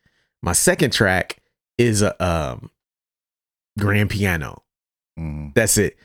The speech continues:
Speaker 1: My third track in my default template is just an audio track that I can automatically drag a sample to.
Speaker 2: Mm-hmm.
Speaker 1: That's it.
Speaker 2: Mm.
Speaker 1: Last night, I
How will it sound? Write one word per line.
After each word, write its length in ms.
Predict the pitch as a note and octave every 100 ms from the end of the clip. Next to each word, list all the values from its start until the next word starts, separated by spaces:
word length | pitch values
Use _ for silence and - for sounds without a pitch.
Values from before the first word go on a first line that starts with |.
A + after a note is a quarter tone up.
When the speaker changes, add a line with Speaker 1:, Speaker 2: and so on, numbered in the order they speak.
| _
Speaker 1:
My 180 | - G2+
third 480 | - D#3+ G3+ A#3 G3+
track 460 | - G#2 F#2 - - _ _ -
in 100 | G#2+
my 160 | G2+ F2
default 440 | G2+ - E2+ -
template 420 | - E2+ F2 D#2 - _ -
is 120 | B2
just 160 | C#3+ -
an 60 | -
audio 400 | C#3 C#3 A2 F#2
track 480 | - F#2 D2 - - _ -
that 100 | A2
I 100 | G#2
can 140 | - -
automatically 640 | A2+ A2 A2 G#2 G#2 G2+ F2+
drag 340 | A2+ G#2+ F#2+
a 40 |
sample 380 | - G2 E2 D2
to. 140 | - - - _ _ _ _ _ -
Speaker 2:
Mm-hmm. 280 | E2 D#2 D2+ - _
Speaker 1:
That's 260 | D3 D3+ F3+
it. 280 | D#3 - _ _ _ _ _ _
Speaker 2:
Mm. 220 | E2 D#2 D2
Speaker 1:
Last 360 | B2+ D#3 C#3+
night, 300 | F#3+ C4 -
I 100 | -